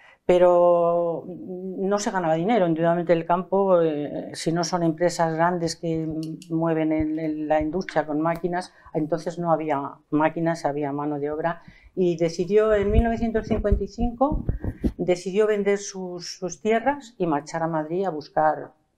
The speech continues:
una vida mejor para sus hijos. Y con unos,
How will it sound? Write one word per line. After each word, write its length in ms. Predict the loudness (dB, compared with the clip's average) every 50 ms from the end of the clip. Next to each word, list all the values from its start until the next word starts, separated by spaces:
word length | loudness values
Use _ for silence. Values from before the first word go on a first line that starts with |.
| _ _
una 200 | -2 0 0 0
vida 220 | -2 -4 -4 -4 -4
mejor 340 | -6 -2 -2 -2 -2 0
para 160 | -2 -2 -2 -2
sus 280 | -8 -12 -16 -16 -16 -18
hijos. 400 | -20 -8 -8 -8 -8 -8 -12 _ _ _ -20 -20 -20 -20 -18 _
Y 120 | -4 -2 0
con 180 | 2 2 2
unos, 300 | 2 0 0 0 -2 -8